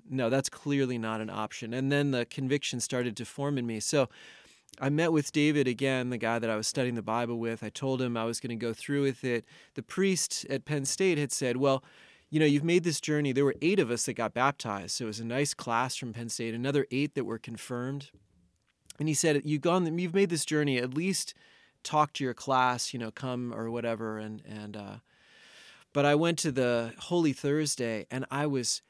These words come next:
having made this definitive decision, and I was really making this decision to be fully committed to the church. You know, as,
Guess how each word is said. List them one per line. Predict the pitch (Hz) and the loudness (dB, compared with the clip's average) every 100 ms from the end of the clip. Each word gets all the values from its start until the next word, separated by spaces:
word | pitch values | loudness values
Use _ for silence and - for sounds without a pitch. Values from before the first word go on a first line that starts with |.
| _ | _
having | - 170 156 139 | -4 -2 0 2
made | 156 202 | 2 2
this | 175 143 - - | 0 -2 -4 -8
definitive | 139 143 - 226 247 165 123 | -6 -6 0 0 2 0 0
decision, | 123 - 175 185 123 101 101 - _ _ _ - | -2 2 2 2 0 -6 -10 -16 _ _ _ -4
and | 143 | 2
I | |
was | 156 151 | 2 2
really | 247 277 151 | -2 0 2
making | 131 156 180 165 | 4 2 2 0
this | 143 | 0
decision | - 131 - 160 151 120 | -2 -2 2 2 0 -2
to | 123 | -2
be | 127 | -2
fully | 117 - - 202 185 | -4 -8 0 2 2
committed | - 143 131 123 107 | 0 -2 0 -2 -4
to | 110 | -8
the | 104 | -10
church. | - 113 87 - - - _ | -8 -8 -8 -10 -16 -18 _
You | 120 | -10
know, | 110 110 | -8 -6
as, | 120 - | -4 -4